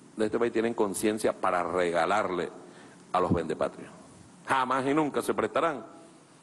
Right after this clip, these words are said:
para traicionar a este país. Porque ellos saben que cuando venga una bomba, ¿entonces dónde la van a lanzar primero?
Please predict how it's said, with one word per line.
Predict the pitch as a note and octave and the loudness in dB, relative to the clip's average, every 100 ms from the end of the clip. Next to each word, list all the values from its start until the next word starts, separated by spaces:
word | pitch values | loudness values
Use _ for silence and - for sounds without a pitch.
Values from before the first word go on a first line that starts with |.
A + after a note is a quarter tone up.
| - - - - - - | -20 -20 -20 -20 -20 -6
para | - G2 - | -2 0 0
traicionar | G2 F#2+ F2 | -2 0 0
a | F#2+ | 0
este | G2+ | 0
país. | F#2 E2 E2 - - - - - - - - - - - - - - - - - - | 0 -2 -4 -14 -20 -20 -20 -20 -20 -20 -20 -20 -20 -20 -20 -20 -20 -20 -20 -20 -4
Porque | F#2+ E2 G2 | -2 0 2
ellos | A#2 A#2+ | 2 2
saben | D3 C3+ | 0 0
que | A#2 | -2
cuando | G#2 G2 F#2+ | -2 0 2
venga | A#2 C#3+ | 2 2
una | C3 | 2
bomba, | C#3 F3+ C#3 G#2 - - - - | 4 2 2 -2 -2 -12 -20 -6
¿entonces | G2 C3 | 0 2
dónde | C#3 | 2
la | C3+ | 2
van | B2 | 2
a | C#3 | 0
lanzar | B2 B2+ | 0 -2
primero? | C#3 E3 D#3+ A2+ | 0 0 0 -2